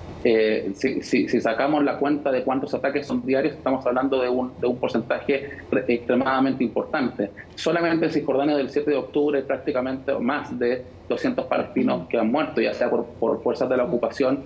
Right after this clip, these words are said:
Speaker 1: israelí, del ejército, o por, eh, colonos israelíes. Esa es una realidad que por la situación que se está viviendo en Gaza no se le ha dado toda la atención necesaria, pero va para
Speaker 2: Ujú.
Speaker 1: elementos que van incluso más allá.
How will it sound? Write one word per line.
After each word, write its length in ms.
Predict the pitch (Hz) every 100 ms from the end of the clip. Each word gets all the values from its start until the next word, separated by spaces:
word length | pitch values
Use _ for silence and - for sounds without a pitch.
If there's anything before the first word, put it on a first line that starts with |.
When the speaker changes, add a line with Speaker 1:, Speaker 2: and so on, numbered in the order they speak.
| -
Speaker 1:
israelí, 480 | 127 127 127 120 143
del 160 | 131 104
ejército, 640 | 127 - 143 143 143 - - -
o 240 | 127 139 143
por, 320 | 135 143 135
eh, 200 | 131 113 -
colonos 380 | 120 131 123 117
israelíes. 680 | 113 110 113 151 120 - - - -
Esa 160 | 156 170
es 160 | - 165
una 120 | 156
realidad 560 | 143 139 139 151 170
que 100 | -
por 160 | 135 123
la 80 | 117
situación 400 | - 110 147 156
que 80 | -
se 80 |
está 140 | 127 139
viviendo 340 | 139 139 135
en 100 | 131
Gaza 540 | 139 147 - 143 143 - -
no 140 | 131 135
se 160 | 160
le 60 | 143
ha 60 | 127
dado 320 | 131 143 147
toda 240 | 143 139
la 80 | 139
atención 320 | 127 123 131
necesaria, 580 | 127 - - 175 143 113 - -
pero 180 | - 131
va 120 | 151
para 180 | 190 196
Speaker 2:
Ujú. 100 | 160
Speaker 1:
elementos 340 | 131 160 - -
que 100 | 143
van 80 | 135
incluso 360 | - 156 160
más 200 | 135 -
allá. 340 | 113 180 -